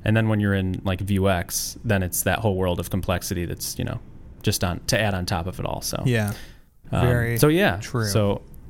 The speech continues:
Speaker 2: So,
Speaker 1: so
Speaker 2: so am I characterizing your opinion correctly by saying, like,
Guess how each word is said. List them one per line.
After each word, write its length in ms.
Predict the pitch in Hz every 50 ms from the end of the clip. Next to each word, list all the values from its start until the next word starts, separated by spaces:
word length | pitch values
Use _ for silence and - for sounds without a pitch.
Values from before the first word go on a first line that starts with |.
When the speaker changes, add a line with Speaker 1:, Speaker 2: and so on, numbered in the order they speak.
| - - - - -
Speaker 2:
So, 220 | - - 185 175 165
Speaker 1:
so 480 | - 120 123 123 123 - - - - - -
Speaker 2:
so 160 | - - 180
am 60 | 175 220
I 80 | 247
characterizing 680 | - - 233 220 220 180 - 202 190 180 180 180 180 175
your 120 | 170 151
opinion 380 | 147 - - 151 147 147 147 143
correctly 500 | - - 139 139 135 131 - 135 127 123
by 160 | 123 127 127
saying, 340 | 123 - - 131 127 127 127
like, 280 | 127 117 113 117 -